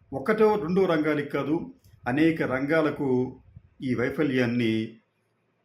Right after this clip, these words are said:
వర్తింపచేసే విధంగా వారి పరిపాలన ఉంది. దీంట్లో చాలా ముఖ్యమైనది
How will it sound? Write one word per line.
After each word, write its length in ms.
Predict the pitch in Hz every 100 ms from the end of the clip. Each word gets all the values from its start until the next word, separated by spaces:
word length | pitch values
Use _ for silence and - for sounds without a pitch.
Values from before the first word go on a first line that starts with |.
| _ _ _ _
వర్తింపచేసే 1000 | 113 110 127 - 226 208 202 175 156 165
విధంగా 720 | 143 127 123 117 113 104 104 - - - -
వారి 300 | 117 117 117 - -
పరిపాలన 520 | 123 160 165 147 120
ఉంది. 500 | 110 101 92 92 92 - - _ _ _ _ _ - _ - -
దీంట్లో 800 | 107 247 262 254 185 180 214 - -
చాలా 320 | 147 190 233 233
ముఖ్యమైనది 1200 | 160 151 - 196 175 160 139 151 131 120 123